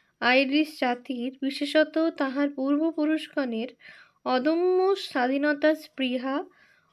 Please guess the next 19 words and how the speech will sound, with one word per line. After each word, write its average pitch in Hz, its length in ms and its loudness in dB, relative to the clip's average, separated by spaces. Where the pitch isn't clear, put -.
অলক্ষ্যে 294 680 2
মার্গারেটের 285 880 0
হৃদয়ে 247 500 0
দৃঢ় 247 440 0
হইতে 226 380 -6
লাগিল। 208 300 -6
যথাকালে 269 800 2
বিদ্যালয়ের 254 600 0
শিক্ষা 254 380 -6
আরম্ভ 240 260 -6
হইল। 269 220 -2
মার্গারেট 311 680 4
ও - 20 2
তাহার 285 300 0
কনিষ্ঠা 302 640 -2
ভগিনী 262 500 -4
মে 277 280 2
হ্যালিফ্যাক্স 254 840 -4
কলেজে 247 440 0